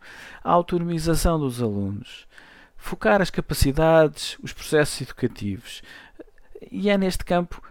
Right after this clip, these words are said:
que a educação especial desenvolve um novo corpo de conhecimento, tornando-se inclusiva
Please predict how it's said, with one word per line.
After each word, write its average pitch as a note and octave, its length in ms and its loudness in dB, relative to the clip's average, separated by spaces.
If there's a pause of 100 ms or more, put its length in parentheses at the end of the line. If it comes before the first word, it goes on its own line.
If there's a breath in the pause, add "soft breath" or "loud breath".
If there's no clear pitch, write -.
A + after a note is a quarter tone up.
que - 100 0
a - 20 4
educação E3 340 -2
especial C#3 640 2 (240 loud breath)
desenvolve C3+ 580 2
um D3+ 140 -2
novo E3+ 340 -2
corpo - 320 -2
de - 40 -14
conhecimento, A#2+ 800 0 (380 loud breath)
tornando-se C#3+ 800 0 (160)
inclusiva B2 720 -2